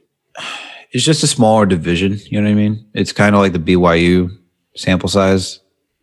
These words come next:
You know, unlike B Y U, who plays, uh, who played a softer schedule, it's North Dakota, it's,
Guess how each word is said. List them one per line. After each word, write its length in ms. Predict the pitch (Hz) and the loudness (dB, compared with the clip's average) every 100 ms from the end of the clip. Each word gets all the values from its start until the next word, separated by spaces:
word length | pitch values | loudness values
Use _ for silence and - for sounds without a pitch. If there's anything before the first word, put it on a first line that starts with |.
| _ _ _ _ | _ _ _ _
You 100 | 95 | -2
know, 180 | 87 - - | 0 -2 -2
unlike 320 | 110 104 87 | 0 2 2
B 100 | 98 | 2
Y 160 | 92 90 | 4 4
U, 160 | 90 | 0
who 80 | 87 | -2
plays, 500 | 87 98 90 87 - - _ - - - _ _ _ _ - | -2 0 2 2 -2 -14 _ -20 -20 -20 _ _ _ _ -6
uh, 180 | 85 95 | -4 0
who 100 | 95 | 0
played 220 | 95 90 | 2 2
a 40 | |
softer 380 | 85 92 87 87 | 0 0 0 -2
schedule, 640 | - 87 85 87 85 85 - _ _ _ _ _ _ _ - - | -4 -2 0 0 0 -2 -10 _ _ _ _ _ _ _ -20 -20
it's 240 | - - | -18 -2
North 220 | 117 113 | 2 2
Dakota, 600 | 107 - 104 104 98 92 - - _ _ _ _ _ _ | 2 0 2 4 2 0 -4 -18 _ _ _ _ _ _
it's, 500 | - 101 - - | 0 0 -2 -8